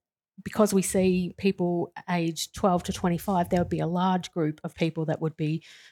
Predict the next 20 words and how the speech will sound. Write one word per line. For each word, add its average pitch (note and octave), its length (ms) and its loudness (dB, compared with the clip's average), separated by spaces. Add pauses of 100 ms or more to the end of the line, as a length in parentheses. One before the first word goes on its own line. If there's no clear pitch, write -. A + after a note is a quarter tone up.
(100)
vaping. E3 460 2 (180)
Whether A#3 240 4
they A#3+ 140 2
see F#3+ 320 2
it - 160 2
as, E3 480 0
um, E3+ 240 0
their E3+ 160 2
main E3 300 2
problem A#3+ 360 0
or D#3+ 120 0
just D#3+ 240 -4
one E3+ 420 0
of - 220 -2
the F#3+ 80 -4
problems, B3 760 -2
um, D#3+ 440 0 (320)
that F3 100 0
they're E3+ 140 2
experiencing D#3+ 920 -4